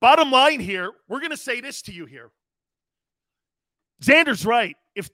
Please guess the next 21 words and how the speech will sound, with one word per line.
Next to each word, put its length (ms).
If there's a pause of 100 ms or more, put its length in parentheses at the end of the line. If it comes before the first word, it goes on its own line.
(140)
the 200
Eagles 480
fall 340
in 160
love 380
with 200
one 180
of 100
these 280
guys, 560 (520)
there's 160
no 140
doubt 240
they're 120
gonna 200
draft 320
somebody 320
in 80
the 60
first 340
round. 320